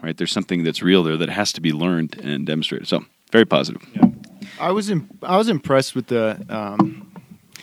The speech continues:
Speaker 3: the simple practicality of it. You know, he says, Watch out, um, if you've got the roving eye.
Speaker 2: Yeah.
Speaker 3: He's talking about the roving eye,
Speaker 2: Mm-hmm.
Speaker 3: you know, that sneaky little glance that everybody knows.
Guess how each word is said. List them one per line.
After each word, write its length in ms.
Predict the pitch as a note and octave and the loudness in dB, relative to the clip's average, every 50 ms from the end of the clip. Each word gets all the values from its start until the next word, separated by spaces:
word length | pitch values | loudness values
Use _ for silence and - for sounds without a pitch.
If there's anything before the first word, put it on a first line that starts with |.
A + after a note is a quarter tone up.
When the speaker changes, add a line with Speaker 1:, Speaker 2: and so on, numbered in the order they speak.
| - _ | -20 _
Speaker 3:
the 60 | - B2 | -10 -8
simple 360 | - - F#3+ F#3+ - F3 C3+ | 0 2 2 4 4 2 -2
practicality 840 | - - D3 C#3 - - - - - - A2+ A2+ B2 D3+ D#3+ F#3 F#3 | 0 2 2 2 2 0 -8 -12 -8 -6 -4 -2 -2 -2 0 2 2
of 120 | F#3 F#3+ | 2 4
it. 140 | G3 G#3 G3+ | 2 2 0
You 680 | F3+ E3 - _ _ _ - - - - _ _ - D#3 | -2 -6 -10 _ _ _ -20 -20 -20 -20 _ _ 4 4
know, 0 | |
he 100 | E3+ D#3+ | 4 4
says, 360 | - - E3+ D3+ C3 B2+ - - - - - - _ _ | 6 6 4 4 4 0 -6 -14 -20 -20 -20 -20 _ _
Watch 400 | - B2+ D#3 F3+ G#3+ G#3+ - - | 0 2 4 4 4 2 4 6
out, 240 | F3 E3 E3 D#3 - _ _ - C#3 D#3 - - - _ _ _ - - | 6 6 6 4 0 _ _ -14 -14 -14 -14 -20 -20 _ _ _ -6 -2
um, 400 | A#2+ A#2+ A2+ A2 G#2+ G#2+ A2+ A2 - - - _ - | -2 0 0 0 -2 -4 -6 -10 -12 -20 -20 _ -4
if 160 | D#3 C#3 - | -4 -2 -2
you've 140 | D#3 D3 C3 | -4 -4 2
got 240 | C#3 D#3 D3+ D3 - | 4 4 4 4 2
the 100 | B2+ A#2 | -2 -2
roving 560 | A2+ A#2 C3 D3+ E3 D#3+ C#3+ D3 D3 C#3 B2+ | 0 4 6 6 6 6 4 2 2 2 0
eye. 540 | A2+ G#2+ G#2+ G#2+ G#2+ G#2 G2+ F#2 - A#2+ A#2+ - | 0 -2 -4 -4 -6 -6 -8 -10 -12 -16 -14 -6
Speaker 2:
Yeah. 200 | G2+ F#2+ F2+ F2 - _ | -6 -4 -4 -6 -8 _
Speaker 3:
He's 100 | D#3 C#3+ | -4 0
talking 160 | - D#3+ D#3+ E3+ | 2 2 4 4
about 160 | D#3+ D3+ B2+ | 2 2 2
the 80 | C3+ | 0
roving 540 | A#2 A#2+ B2+ C3+ D3 D3+ C#3+ D3+ D3+ C#3 A#2+ | 0 2 2 4 4 4 4 2 0 0 -2
eye, 440 | G#2 A#2 A2+ A2 A2 F#2+ F2+ - - | -2 -4 -4 -4 -4 -6 -10 -12 -10
Speaker 2:
Mm-hmm. 220 | B2 A2 - F3+ F#3+ | -10 -8 -6 -6 -6
Speaker 3:
you 60 | - | -6
know, 140 | - C3 C3 | -6 -6 -6
that 180 | C3 C3+ C3 - | -6 -6 -6 -6
sneaky 720 | - - - - D3+ D#3 E3 D#3 - - B2 A#2 A#2 A2+ - - - - - - - - | -8 -8 -4 0 2 2 2 0 0 -2 0 0 0 -2 -6 -12 -20 -20 -20 -20 -10 -2
little 460 | C3+ C#3+ C#3 C3 B2+ B2 A#2+ A#2+ A#2 | 0 2 4 4 6 6 4 4 2
glance 720 | - - C3+ C3 F3 F#3+ D#3+ B2+ A#2+ B2 B2+ - - - - _ _ _ _ _ _ - | 0 0 2 4 4 4 4 2 -2 -4 -6 -8 -10 -12 -14 _ _ _ _ _ _ 0
that 140 | D#3+ G3 | 4 4
everybody 320 | A#3 C#4 D4 G#3 F#3+ F#3 F3+ | 6 6 6 4 4 4 6
knows. 480 | F#3 G#3 B3+ C#4 - - - - - | 4 4 4 2 0 -2 -4 -12 -20